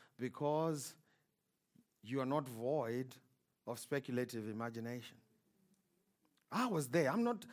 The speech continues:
I'm not condemning you. I was there. Man, I could come up with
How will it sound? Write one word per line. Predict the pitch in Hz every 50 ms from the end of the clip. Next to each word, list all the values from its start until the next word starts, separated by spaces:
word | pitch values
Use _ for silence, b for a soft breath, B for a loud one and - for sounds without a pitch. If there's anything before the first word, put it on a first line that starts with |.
| B B B
I'm | 160 220 247
not | 240 247 214 -
condemning | 202 165 143 135 156 202 220 208 170 131
you. | 110 101 -
I | - - 247 262 262
was | 208 151 139 117 104
there. | 107 127 147 143 123 104 - - - B B B B B B
Man, | 147 170 208 226 233 240 214 190 -
I | 220 233
could | 220 - 170 147 - -
come | - - 214 220 220 214
up | 214 196 175
with | 170 151 -